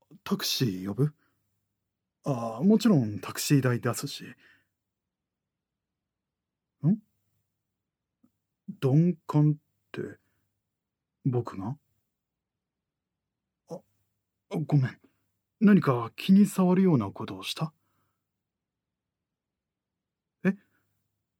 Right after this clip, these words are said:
家まで送っていいの？つまり、その、君の家で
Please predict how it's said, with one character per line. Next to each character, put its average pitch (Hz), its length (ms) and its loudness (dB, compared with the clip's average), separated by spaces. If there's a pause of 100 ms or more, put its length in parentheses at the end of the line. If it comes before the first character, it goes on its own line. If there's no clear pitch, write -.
(460)
家 220 240 8
ま 190 140 8
で 113 120 -4
送 110 260 -8
っ - 20 -20 (100)
て 170 140 4
い 147 220 6
い - 20 4
の？ - 120 -10 (2000)
つ - 140 2
ま 185 100 8
り、 123 340 -4 (560)
そ 160 180 -2
の、 131 200 4 (2250)
君 208 360 4
の 180 340 4
家 165 260 2
で 104 100 -6